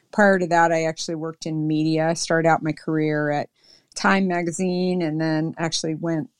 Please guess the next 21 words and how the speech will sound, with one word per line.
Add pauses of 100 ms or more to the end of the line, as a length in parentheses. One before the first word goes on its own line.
(120)
to
work
for
C
N
N.
Funny
to
think
about
it
still,
that
it
was
kind
of
a
late
stage
startup.